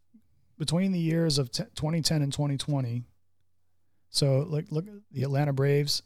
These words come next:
they had the eighth highest win total, but they were eighteenth in total spending. We had the fifth highest win total, and we were thirtieth in spending.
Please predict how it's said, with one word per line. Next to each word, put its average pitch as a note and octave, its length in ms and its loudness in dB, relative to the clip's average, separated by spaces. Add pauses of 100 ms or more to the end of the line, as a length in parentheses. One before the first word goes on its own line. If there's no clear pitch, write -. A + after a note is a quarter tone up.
(140)
they C3 100 -4
had C#3 200 0
the D#3 180 -2
eighth E3+ 200 2
highest D#3 360 -2
win C#3+ 200 0
total, B2 420 -2 (140)
but C3 180 -4
they C3+ 100 -4
were B2+ 200 -2 (500)
eighteenth D3 460 0
in B2+ 100 0
total B2 280 -2
spending. A#2 440 -8 (680)
We D#3+ 100 0
had F3 140 4
the C#3 80 2
fifth F3 340 0
highest D3 400 0
win C#3 160 2
total, B2 320 0
and C#3 160 -2
we C#3 100 2
were B2+ 140 -2
thirtieth D3+ 640 2
in A#2 100 -2
spending. A2 480 -4